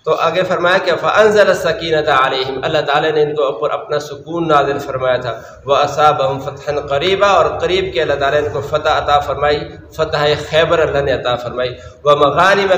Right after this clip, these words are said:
كَثِيرَةً يَأْخُذُونَهَا، اور بہت سی غنیمتیں اللہ تعالیٰ نے ان کو عطا کرے گا،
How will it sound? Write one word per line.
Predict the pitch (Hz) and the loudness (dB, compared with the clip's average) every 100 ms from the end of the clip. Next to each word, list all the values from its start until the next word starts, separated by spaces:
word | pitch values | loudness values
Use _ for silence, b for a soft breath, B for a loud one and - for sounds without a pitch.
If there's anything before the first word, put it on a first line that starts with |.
| 180 | 0
كَثِيرَةً | 160 - 202 185 - 196 | -6 -2 -2 -2 0 0
يَأْخُذُونَهَا، | 165 143 - 143 147 143 147 | 2 0 -2 -6 -4 -2 0
اور | 156 | -2
بہت | - 180 220 220 | 0 4 4 4
سی | 220 226 | 2 2
غنیمتیں | 180 175 185 185 180 175 | 2 2 2 2 2 0
اللہ | 160 | 0
تعالیٰ | 151 143 151 | 2 2 2
نے | 151 - 101 - | 0 -4 -4 -2
ان | 143 151 | -2 -2
کو | 143 | -4
عطا | 139 139 | 0 -2
کرے | 139 139 151 | -2 -2 0
گا، | 170 180 | 2 0